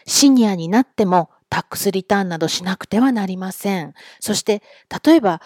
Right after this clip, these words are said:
ケアホームに入所する際などは、不動産をお持ちの方でしたら、その運用も考えていかなければなりません。辰口社長は、ご自身が運営されている事業が、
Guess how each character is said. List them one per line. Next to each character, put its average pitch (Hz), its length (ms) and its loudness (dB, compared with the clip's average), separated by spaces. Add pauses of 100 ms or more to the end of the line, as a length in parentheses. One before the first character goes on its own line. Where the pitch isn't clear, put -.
(160)
ケ 202 220 4
ア 285 80 6
ホ 349 200 4
ー - 20 2
ム 269 100 2
に 185 140 -4
入 214 240 4
所 254 160 0
す - 160 0
る 240 120 0
際 247 260 0
な 208 120 -2
ど 170 160 2
は、 190 240 4 (300)
不 - 140 -4
動 208 180 6
産 202 280 0
を - 20 2
お 202 40 2
持 208 100 2
ち 220 140 -4
の 226 100 4
方 233 220 2
で 214 140 2
し - 100 -8
た 202 140 -2
ら、 254 200 2 (220)
そ - 180 0
の 240 220 2
運 262 220 4
用 370 180 2
も 370 120 2
考 285 320 0
え 285 120 4
て 202 120 0
い 180 80 -2
か 190 140 -6
な 190 120 -4
け 175 140 -6
れ 220 120 0
ば 302 140 0
な 208 120 -6
り 170 100 -10
ま 156 140 -6
せ 175 260 -2
ん。 143 160 -10 (840)
辰 240 260 2
口 320 160 2
社 214 180 0
長 175 260 0
は、 170 200 2 (240)
ご 180 120 4
自 185 140 2
身 262 320 0
が 170 200 -4
運 208 240 4
営 208 120 0
さ 196 140 -4
れ 190 120 0
て 185 140 0
い 180 40 0
る 180 100 0
事 202 220 0
業 156 240 0
が、 160 300 -6